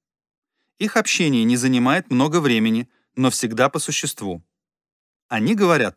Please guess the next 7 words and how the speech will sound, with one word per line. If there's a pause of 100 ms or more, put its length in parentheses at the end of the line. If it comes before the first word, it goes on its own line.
уверенно. (720)
Они
задают
вопросы (220)
и
уточняют
ответы.